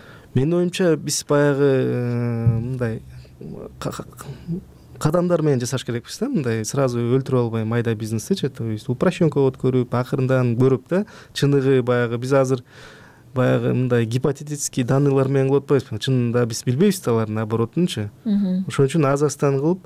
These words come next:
Speaker 1: бирок кассовый аппарат кээ бирки ишкерлер үчүн оор болуп калышы мүмкүн. Мисалы,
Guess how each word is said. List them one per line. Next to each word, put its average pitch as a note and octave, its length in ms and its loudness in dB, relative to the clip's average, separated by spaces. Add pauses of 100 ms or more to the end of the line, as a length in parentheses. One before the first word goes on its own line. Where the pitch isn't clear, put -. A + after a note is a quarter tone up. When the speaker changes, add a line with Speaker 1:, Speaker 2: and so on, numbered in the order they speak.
(380)
Speaker 1:
бирок D#3+ 240 2
кассовый E3 320 2
аппарат F3+ 320 0
кээ D#3+ 180 6
бирки E3 300 -4
ишкерлер D#3 400 0
үчүн D#3 320 -2
оор D3+ 160 4
болуп C3 220 -2
калышы A2+ 260 -8
мүмкүн. G#2+ 240 -10
Мисалы, A2 240 -8